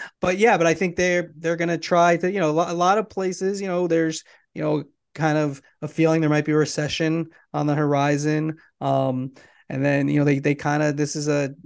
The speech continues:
I'm not gonna say an excuse, but they, they get a chance to sort of, uh, slim down,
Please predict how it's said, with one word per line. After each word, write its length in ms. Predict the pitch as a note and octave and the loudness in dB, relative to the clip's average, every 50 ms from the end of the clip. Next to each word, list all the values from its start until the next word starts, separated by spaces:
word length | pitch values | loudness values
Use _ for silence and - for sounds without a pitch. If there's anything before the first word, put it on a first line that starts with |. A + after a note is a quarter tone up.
| - | -18
I'm 140 | - E3+ D#3+ | -12 -6 -4
not 60 | D#3+ | -4
gonna 120 | D3 C#3+ C3 | -4 -2 -2
say 120 | D3 C#3 | -2 -4
an 120 | C3 B2+ | -4 -4
excuse, 600 | B2+ A#2 - - - - - D4+ C#4 F3 D#3+ D3+ | -6 -8 -10 -10 -8 -6 0 2 4 4 4 2
but 280 | - - E3+ D#3+ D3+ D3+ | 2 2 2 2 4 4
they, 200 | D#3+ D#3 D#3 D3+ | 2 2 2 0
they 160 | D3+ D#3+ E3 | 0 0 0
get 140 | D#3 E3+ E3 | 2 2 2
a 140 | E3 D#3 D3+ | 2 2 0
chance 460 | D3+ - - E3 D#3+ D3+ D3 - - | -2 -4 -4 -4 -4 -4 -6 -8 -8
to 120 | - D#3 | -6 -6
sort 240 | C#3 - D#3+ D3 D3 | -4 -2 0 0 2
of, 240 | D3 C#3+ C#3 C3+ - _ _ _ _ _ | 2 0 0 -2 -6 _ _ _ _ _
uh, 140 | - D3 C#3 | -4 -2 -2
slim 380 | - - - E3 D#3+ D#3 D3+ D3 | -2 -2 -2 0 2 2 2 2
down, 480 | D3 D3+ D3+ D3 C#3+ C3+ B2+ C3 C3 | 2 2 2 2 0 0 -2 -4 -6